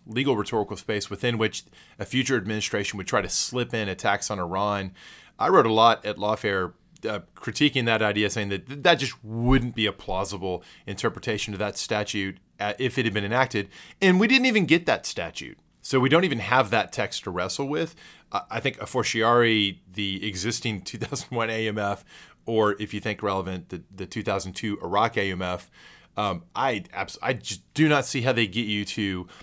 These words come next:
congressional authorization for a U S military presence in Syria to somehow either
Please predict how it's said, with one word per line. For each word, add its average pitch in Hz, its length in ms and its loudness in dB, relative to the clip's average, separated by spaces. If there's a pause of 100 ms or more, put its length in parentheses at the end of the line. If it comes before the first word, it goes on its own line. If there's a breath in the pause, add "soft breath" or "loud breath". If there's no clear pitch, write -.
(200 loud breath)
congressional 156 480 6
authorization 127 560 4
for 113 120 -2
a 101 40 0
U 101 140 -2
S 95 140 -4
military 139 400 2
presence 104 520 -4 (120)
in 165 260 0
Syria 147 680 6 (280 loud breath)
to 123 300 2 (160)
somehow 160 560 4
either 107 380 2